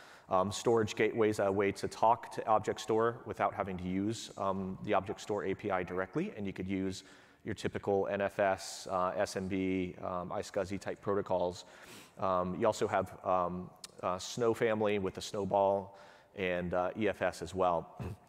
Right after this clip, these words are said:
Um, Active Archive is gonna be typically S three and Glacier. Um, data lakes and I O T, um, use a lot of S three, um, E F S, and storage gateway. Um, and then the database and analytics and enterprise applications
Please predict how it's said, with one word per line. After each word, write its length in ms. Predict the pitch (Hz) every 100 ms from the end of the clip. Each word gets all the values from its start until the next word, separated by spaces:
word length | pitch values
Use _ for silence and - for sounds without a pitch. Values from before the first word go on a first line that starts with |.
| - - - -
Um, 200 | 98 101
Active 300 | 123 - 117
Archive 560 | 117 - 117 110 107 107
is 180 | 101
gonna 140 | - 110
be 120 | 104
typically 440 | - 110 107 98
S 220 | 104 101 -
three 340 | 107 104 104
and 140 | 95
Glacier. 500 | 95 98 95 139 170 - - - _ -
Um, 260 | 101 95 95
data 220 | 110 113
lakes 280 | 110 107 -
and 80 | -
I 160 | 107
O 80 | 101
T, 520 | 98 - 113 117 120 -
um, 220 | 101 101
use 140 | 104
a 60 | 101
lot 220 | 101 104
of 80 | 98
S 180 | 101 -
three, 480 | 107 101 101 101
um, 200 | 98 92 92
E 120 | 107
F 160 | 101 -
S, 260 | 95 95
and 100 | 95
storage 380 | - 107 101 87
gateway. 420 | 101 107 131 165 170 - - - - -
Um, 180 | 92 98
and 100 | 110
then 120 | 107
the 60 |
database 500 | 101 113 113 113 107
and 80 | 101
analytics 580 | 101 101 98 107 101 -
and 80 | 98
enterprise 440 | 101 113 110 98
applications 840 | 101 - 98 104 92 - 95 92